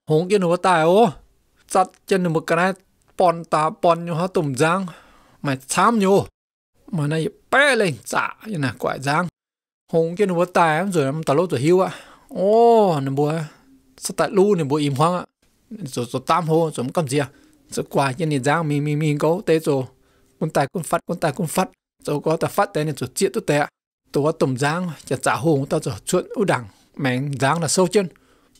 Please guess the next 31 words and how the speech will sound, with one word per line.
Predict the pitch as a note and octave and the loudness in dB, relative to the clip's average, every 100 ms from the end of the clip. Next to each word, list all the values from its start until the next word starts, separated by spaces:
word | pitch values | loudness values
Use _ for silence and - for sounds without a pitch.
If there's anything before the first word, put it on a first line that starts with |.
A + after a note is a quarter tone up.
| _ | _
Rồi | - - | -12 -2
con | E3 F#3 | -2 0
xế | - C#3+ D#3 | 2 2 2
nha. | E3 C#3+ - _ | 0 -4 -10 _
Hừ, | A#3+ D#4+ - _ _ - C#3 | 2 2 0 _ _ -4 0
bố | F3 | 2
ý | G#3 | 2
tao | - F3+ | 2 0
tỉnh | - G#3 C#3+ | 2 2 4
chứ | |
nó | F3 | 4
ồ. | A3 D#3 - - _ - | 4 4 0 -10 _ -4
Muốn | D#3+ | -2
tụi | F#3 | 2
mình. | F#3+ F3 - _ _ _ | 2 2 -4 _ _ _
Ý | F3 | 0
bố | F3+ | 4
nó | A3+ A3 | 2 2
chả | G3 - | -2 0
chả | E3+ B2 | 0 2
lưu | A3+ | 4
miên. | A#3+ A#3 C3+ - _ _ _ | 4 4 2 -10 _ _ _
Bố | D#3+ F3+ | -2 0
mà | G3 | 0
hiên | D3+ A3 | 0 -2
chỉnh | - G#3 B2+ | 0 0 2
nhàn. | E3+ E3 G#2+ - _ - | 2 0 -2 -12 _ -6
Cắt | - | 0
lông | A3+ G3+ - | 0 0 -2
xuất | C4+ | 0
tay. | A#3 E3 | 2 0